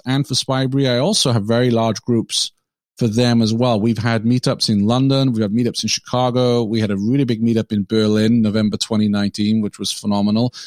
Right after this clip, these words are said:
And the really good thing for me as a podcaster is it gives me content, it gives me guests, uh, from people who are posting.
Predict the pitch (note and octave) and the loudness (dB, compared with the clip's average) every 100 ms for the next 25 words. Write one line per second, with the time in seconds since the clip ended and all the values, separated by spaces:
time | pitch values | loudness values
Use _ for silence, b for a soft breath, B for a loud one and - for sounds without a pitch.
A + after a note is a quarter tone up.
0 | B B E3+ F3 E3+ A#3 D4+ D#3+ E3 C#3+ | B B 2 4 4 4 4 2 2 0
1 | - D3 B2 C3 B2+ C3 B2+ A#2 G2+ A#2+ | 2 0 2 2 4 4 4 2 -2 -2
2 | A#2 - G#2 - G#2 G2+ G2 G#2+ - A3 | -2 -2 -2 0 0 0 -2 -6 -2 0
3 | G#3 E3 C#3 - A2 G#2 - A2 G#2 G2 | 2 2 0 -2 -2 -2 -2 -2 -2 -4
4 | - - F#3 G3+ D#3+ C#3 A#2 A#2 G#2+ - | -10 -8 -2 0 2 0 0 0 0 -2
5 | - - - b b b b - G#2 - | -4 -4 -6 b b b b -8 -6 -4
6 | B2 C#3 C3+ A2 - A#2+ - - A#2+ A2+ | -4 0 0 0 0 0 0 0 0 0